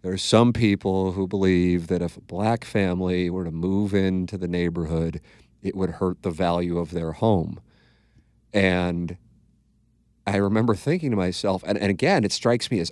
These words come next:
odd because I know I had to be, like, single digits age-wise, going, "But if they could afford the home, then why would they not be able to keep the value of the home up?" In other words,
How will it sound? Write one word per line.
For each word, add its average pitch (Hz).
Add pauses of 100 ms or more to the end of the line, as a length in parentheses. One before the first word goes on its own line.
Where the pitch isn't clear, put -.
(140)
odd 110
because 101
I 90
know 104
I 92
had 98
to 95
be, 90
like, 98
single 113
digits 110
age-wise, 110 (760)
going, 117
"But 107
if 101 (100)
they 107
could 101
afford 143
the 113
home, 95 (420)
then 101
why 95
would 104
they 98
not 95
be 95
able 90
to -
keep - (440)
the 92
value 92
of 82
the 85
home 87
up?" 156 (580)
In 113
other 110
words, 95